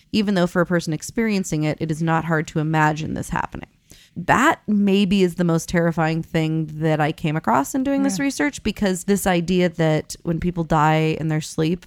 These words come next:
Speaker 1: and we're not really sure why, and we go, "Oh, maybe, you know, their heart just gave out," or whatever. And a
Speaker 2: Yeah.
Speaker 1: lot of times, if somebody just dies in their sleep and there aren't, you know, suspicious circumstances, there isn't an autopsy done.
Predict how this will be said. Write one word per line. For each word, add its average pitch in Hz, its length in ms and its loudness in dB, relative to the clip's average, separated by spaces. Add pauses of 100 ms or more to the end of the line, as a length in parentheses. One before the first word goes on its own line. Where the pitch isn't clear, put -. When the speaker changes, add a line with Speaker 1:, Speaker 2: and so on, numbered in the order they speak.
(100)
Speaker 1:
and 151 240 -2
we're 151 100 0
not 156 180 0
really 156 180 0
sure 151 220 -2
why, 151 260 2
and 151 140 0
we 151 100 -4
go, 151 160 -2
"Oh, 156 220 2
maybe, 151 300 -4
you 123 80 -6
know, 123 100 -6
their 123 100 -6
heart 160 220 -4
just - 180 -14
gave - 160 -6
out," - 140 -4
or - 60 -6
whatever. 165 260 -4
And 180 140 0
a - 20 2
Speaker 2:
Yeah. 190 60 2
Speaker 1:
lot 233 140 4
of 226 80 0
times, 180 340 -2 (320)
if - 60 -20
somebody 240 260 0
just 170 200 -6
dies 165 240 4
in 165 60 0
their 156 100 -2
sleep 165 320 -4
and 165 100 -2
there 156 120 -2
aren't, 156 240 -2 (200)
you 165 140 -4
know, 147 240 -4
suspicious - 520 -6
circumstances, 165 680 -4
there 156 120 0
isn't 156 180 -2
an 151 100 -6
autopsy - 560 0
done. 269 340 -2